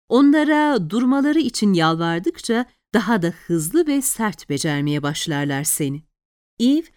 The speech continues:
doğrularak Kevin'in arkasındaki çift taraflı aynaya baktı ve kendi gözlerinde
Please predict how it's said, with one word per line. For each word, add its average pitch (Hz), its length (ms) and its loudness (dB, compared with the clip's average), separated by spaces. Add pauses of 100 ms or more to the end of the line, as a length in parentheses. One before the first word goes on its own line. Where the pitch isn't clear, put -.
(240)
doğrularak 269 640 2
Kevin'in 269 460 0
arkasındaki 160 880 -2
çift - 300 -6
taraflı 190 420 -2
aynaya 170 560 -2
baktı 143 460 -8 (260)
ve 180 180 4
kendi 175 360 -2
gözlerinde 156 680 -2